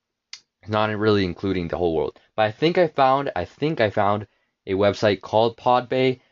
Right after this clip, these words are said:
where they actually, uh, get together all the podcasts in the entire world and, um,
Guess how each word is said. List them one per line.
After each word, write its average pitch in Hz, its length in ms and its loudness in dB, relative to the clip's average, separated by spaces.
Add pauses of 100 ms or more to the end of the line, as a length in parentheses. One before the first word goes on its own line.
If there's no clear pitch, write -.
(180)
where 107 240 0
they 98 280 2
actually, 104 540 -2
uh, 85 320 0 (140)
get 107 220 -2
together 101 420 0
all 120 320 2
the 113 140 -4
podcasts 98 580 0
in 98 120 -4
the 87 100 -4
entire 98 360 0
world 85 340 -2 (360)
and, 85 640 -6 (140)
um, 73 560 -4